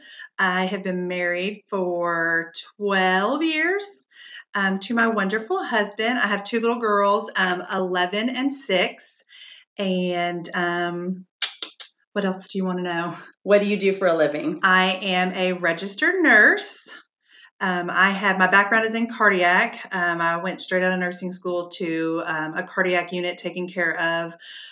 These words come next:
Speaker 1: open heart patients, um,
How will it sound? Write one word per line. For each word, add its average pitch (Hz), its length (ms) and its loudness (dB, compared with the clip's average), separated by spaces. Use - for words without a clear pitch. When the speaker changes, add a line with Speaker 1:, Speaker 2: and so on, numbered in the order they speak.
Speaker 1:
open 214 220 0
heart 190 260 0
patients, 185 960 -2
um, 160 640 -4